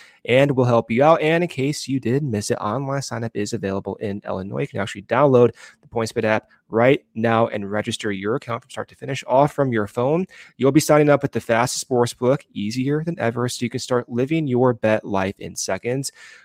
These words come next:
So what are you waiting for? Once the game starts, don't just bet, live your bet life with PointsBet. Gambling problem? Call one eight hundred five two two four seven zero zero.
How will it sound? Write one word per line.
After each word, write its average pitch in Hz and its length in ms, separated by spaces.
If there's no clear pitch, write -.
So 95 400
what 92 160
are 92 40
you 92 80
waiting 107 260
for? 156 260
Once 113 400
the 131 80
game 101 320
starts, 131 420
don't 143 400
just 123 480
bet, 101 300
live 98 360
your 98 400
bet 92 280
life 143 300
with - 220
PointsBet. 117 500
Gambling 95 320
problem? 165 280
Call 107 200
one 101 120
eight 101 80
hundred 139 260
five 117 220
two 127 140
two 135 160
four 143 300
seven 151 360
zero 135 220
zero. 127 320